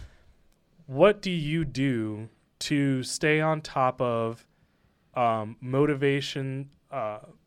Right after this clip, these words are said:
ideas on what to do with social media for your customers? Um, is there particular blogs that you read, or do you just kind of see what happen, uh, what, what's happening, and then just kind of like,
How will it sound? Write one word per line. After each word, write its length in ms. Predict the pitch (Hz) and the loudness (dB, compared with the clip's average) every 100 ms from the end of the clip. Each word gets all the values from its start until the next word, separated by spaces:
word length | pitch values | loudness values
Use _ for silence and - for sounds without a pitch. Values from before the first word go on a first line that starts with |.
| - | -2
ideas 680 | 139 113 139 135 123 113 - | 0 0 -4 -2 0 -2 -4
on 240 | 120 120 | -6 -4
what 180 | 139 131 | -4 -4
to 60 | |
do 240 | 135 123 127 | -6 -4 -2
with 120 | 143 | -2
social 300 | 151 156 160 | -2 -2 -2
media 220 | 156 156 | -4 -4
for 240 | 156 139 127 | -4 -2 -2
your 160 | 113 | -4
customers? 680 | 104 139 127 143 131 131 135 - - - - - | -4 -4 -4 -4 -4 -4 -6 -14 -20 -20 -14 -2
Um, 460 | 123 117 107 107 - _ _ _ _ _ - | 2 2 0 -6 -18 _ _ _ _ _ -4
is 200 | 151 135 | -2 0
there 300 | 147 135 127 | 2 2 0
particular 560 | 139 139 139 143 123 | -4 -8 -2 0 0
blogs 500 | 104 120 135 151 156 | -2 0 4 4 2
that 200 | 151 151 | -2 -4
you 60 | 143 | -4
read, 340 | 143 143 139 139 | -4 -2 -2 -2
or 400 | 135 123 113 127 - | 0 2 0 -4 -6
do 100 | 131 | -4
you 80 | 135 | -2
just 200 | 143 - | -4 -4
kind 180 | 151 | -4
of 100 | 127 | -4
see 320 | 107 - 143 139 | -4 -4 -2 0
what 160 | 127 | -2
happen, 380 | - 127 - 131 - _ | 0 -2 -2 -8 -12 _
uh, 280 | 139 123 104 113 | -4 -2 -4 -6
what, 220 | 131 123 | -10 -10
what's 300 | 139 127 120 | -4 -4 -2
happening, 400 | - 120 117 120 | -4 -4 -4 -8
and 100 | 110 | -6
then 160 | 110 113 | -6 -6
just 200 | 110 - | -8 -6
kind 160 | 143 | -6
of 60 | 120 | 0
like, 280 | 127 120 | 2 0